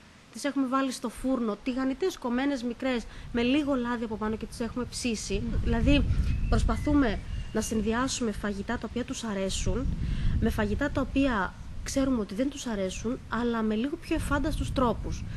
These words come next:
Speaker 1: Παραδείγματος χάρη, αντίστοιχα, το ρεβίθι, η φακή μπορεί να την κάνεις κεφτεδάκι, που είναι πάρα πολύ ωραίο. Κάτι άλλο το οποίο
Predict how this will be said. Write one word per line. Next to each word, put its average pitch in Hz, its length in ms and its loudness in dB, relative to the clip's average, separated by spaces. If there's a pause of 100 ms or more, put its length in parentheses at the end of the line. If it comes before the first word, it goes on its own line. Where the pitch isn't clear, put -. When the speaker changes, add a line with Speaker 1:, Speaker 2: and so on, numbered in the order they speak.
(220)
Speaker 1:
Παραδείγματος 214 380 4
χάρη, 233 220 4
αντίστοιχα, 226 520 2
το 208 100 0
ρεβίθι, 202 760 2
η 214 40 -2
φακή 220 340 -4
μπορεί 214 200 2
να 269 80 0
την 262 140 -4
κάνεις 254 320 -2
κεφτεδάκι, 254 800 -2 (160)
που 294 60 -6
είναι 294 80 -2
πάρα 311 320 2
πολύ 190 240 -4
ωραίο. 165 340 -2 (1120)
Κάτι 294 300 2
άλλο 349 280 4
το 247 80 -2
οποίο 233 380 0